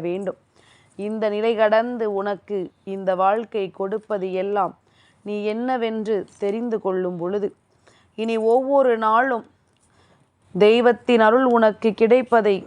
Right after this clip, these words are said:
நிச்சயமாக உன்னால் புரிந்து கொள்ள முடியும். எல்லா நேரமும் நமக்கு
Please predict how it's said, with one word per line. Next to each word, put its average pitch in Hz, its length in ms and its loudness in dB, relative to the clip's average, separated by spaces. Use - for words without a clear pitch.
நிச்சயமாக 202 880 2
உன்னால் 185 440 2
புரிந்து 220 420 0
கொள்ள 175 300 2
முடியும். 175 400 -2
எல்லா 208 480 6
நேரமும் 208 520 0
நமக்கு 196 460 0